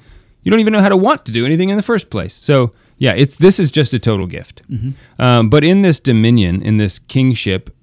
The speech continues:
Speaker 1: uh, we see this governance. Uh, we see the first two. We see the priest and the prophet really coming together. Um, it, they, with a king has an inherent, if you're a king, well, you are a priest and a prophet. There is a priest and a prophet element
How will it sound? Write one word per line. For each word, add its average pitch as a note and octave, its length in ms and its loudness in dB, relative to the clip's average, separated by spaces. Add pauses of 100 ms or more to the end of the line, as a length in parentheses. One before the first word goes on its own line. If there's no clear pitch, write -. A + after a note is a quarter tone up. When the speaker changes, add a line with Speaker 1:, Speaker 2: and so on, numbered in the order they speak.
(120)
Speaker 1:
uh, F#2 360 -6 (580)
we A#2 240 -2
see B2 480 0
this G#2 180 -4
governance. A2 640 -2 (520)
Uh, A2 240 -2
we B2 120 4
see F3+ 260 -2
the D3 120 0
first B2+ 340 -4
two. A2 60 -2
We G#2 80 0
see D3 160 -2
the C3 100 -2
priest C3 320 -4
and A2 100 -6
the F#2 60 -6
prophet G2+ 360 -6
really A#2+ 320 -2
coming G2 300 -6
together. E2+ 480 -10 (640)
Um, E2 460 -6 (220)
it, - 400 -18
they, B2+ 500 0 (380)
with B2 320 -2 (120)
a B2 80 -6
king G3 500 -4 (340)
has D#3+ 400 -2
an C#3 100 0
inherent, C#3+ 500 -2
if B2+ 140 -6
you're G3 140 2
a E3+ 40 0
king, G3 280 -2
well, E3 120 4
you E3+ 240 2
are F#3 220 0
a D#3 80 2
priest D3 300 0
and C#3+ 100 -2
a B2 40 -4
prophet. B2 440 -4
There C3 160 0
is B2+ 220 2
a A2 120 2
priest D#3+ 300 -2
and C3+ 100 -4
a A#2 60 -4
prophet A#2 320 -2
element G2+ 400 -2